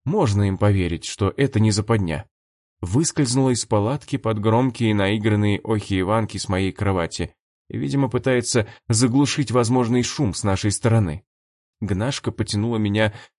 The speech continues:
в тайный ход, которым я ни разу не пользовалась в прошлой жизни. Преодолев несколько развилок и опустившись ниже уровня земли,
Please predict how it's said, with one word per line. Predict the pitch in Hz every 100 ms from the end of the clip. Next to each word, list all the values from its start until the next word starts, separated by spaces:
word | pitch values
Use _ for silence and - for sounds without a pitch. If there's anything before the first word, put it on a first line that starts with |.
| -
в | -
тайный | 110 113 113 110
ход, | - 156 107
которым | - 87 95 95
я | 98 143
ни | 95
разу | 90 107 107
не | 117
пользовалась | 113 170 85 85 82 -
в |
прошлой | - 95 - 110
жизни. | 104 78 69 104 _ _ _ _
Преодолев | - 78 85 107 175
несколько | 135 139 117 104 107
развилок | 95 82 110 151 160 - _ _
и | - 101
опустившись | - - 101 - 113 - 95 -
ниже | 98 110 87 90 -
уровня | 107 95 92
земли, | 85 90 107 147